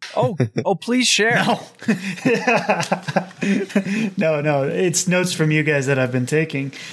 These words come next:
Speaker 2: that, uh, I will probably shamelessly plug as my own within my own social circle. That's what I
Speaker 1: That's what I do, man.
Speaker 2: No, it,
Speaker 1: That's what I do.
Speaker 2: <laughs> In all, in all seriousness, it's, it's good to sit in and listen to guys who, who actually know golf, 'cause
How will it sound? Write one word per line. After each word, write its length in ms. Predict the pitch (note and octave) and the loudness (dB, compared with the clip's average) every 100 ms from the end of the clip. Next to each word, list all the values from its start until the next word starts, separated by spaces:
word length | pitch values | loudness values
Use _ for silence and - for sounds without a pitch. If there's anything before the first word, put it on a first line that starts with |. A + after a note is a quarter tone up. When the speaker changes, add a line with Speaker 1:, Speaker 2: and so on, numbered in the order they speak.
| - - - | -16 -18 -8
Speaker 2:
that, 420 | C#3 C#3+ B2+ B2+ C#3+ | 0 4 4 2 2
uh, 400 | B2+ B2 A#2 - | 4 4 2 0
I 120 | C#3 | 2
will 180 | C#3+ C3+ | 2 0
probably 720 | - - D3+ D#3 E3 D#3+ D#3+ | -2 -2 0 2 0 2 0
shamelessly 720 | C#3 - D#3 D#3 D3+ D3 C#3 C3 | 0 0 0 2 2 0 -2 -2
plug 300 | - D3 D3 | 0 0 0
as 140 | C3+ | 0
my 200 | C#3 C3+ | 2 2
own 340 | D3 D#3+ E3 D#3 - - - | 4 2 0 -4 -14 -20 -8
within 260 | C#3 D3+ | -4 0
my 160 | D3 D3 | 0 2
own 140 | D3+ | 2
social 320 | D3+ E3 D#3 F3 | 0 -4 -4 -2
circle. 400 | G#3+ A3 - C#3 - _ _ _ | 0 -2 -4 -16 -20 _ _ _
That's 240 | C#3 C3+ | -4 -2
what 80 | C#3+ | 0
I 120 | C#3 C3+ - - | 2 2 -4 -2
Speaker 1:
That's 300 | C3+ C#3 - | 2 2 2
what 120 | E3+ | 0
I 160 | D#3+ A3+ | 0 0
do, 180 | F#3 E3+ | -2 -2
man. 300 | E3+ F3 G3+ | 0 0 2
Speaker 2:
No, 200 | D3 C#3+ | 0 0
it, 400 | F#3 F#3+ C#3 B2+ | 0 0 -4 -2
Speaker 1:
That's 240 | D#3 D#3+ | -2 0
what 80 | F3+ | 0
I 200 | F3+ G#3+ | 2 2
do. 220 | F3+ F#3 A#2+ - | 2 0 0 -2
Speaker 2:
<laughs> 260 | F#3+ - | -2 -2
In 160 | F3+ E3+ | 0 2
all, 140 | F3 | 2
in 140 | F#3+ E3+ | 2 2
all 140 | D#3+ | 2
seriousness, 580 | D3 D#3 D3 - B2 - | 2 2 2 0 -2 -2
it's, 160 | - | -4
it's 220 | F3+ E3+ D3 | -6 -2 0
good 160 | F#3 | 0
to 60 | D#3+ | 0
sit 260 | - E3 | 0 2
in 120 | D#3 D3 | 2 2
and 140 | C3+ | 2
listen 340 | C#3+ - C#3+ C3 | 2 2 0 2
to 400 | C#3+ C3+ B2 B2 - - - - - | 2 2 2 -2 -12 -12 -12 -12 -2
guys 280 | D3+ D3 D3 | 0 2 2
who, 220 | D#3 C#3 | 2 2
who 180 | C#3+ D3 | 2 2
actually 340 | C#3 - F3 | 2 2 2
know 160 | E3 E3 | 2 2
golf, 360 | D#3+ D#3+ E3 | 2 0 -2
'cause 380 | - C#3 A#2 - | -2 -2 -2 -6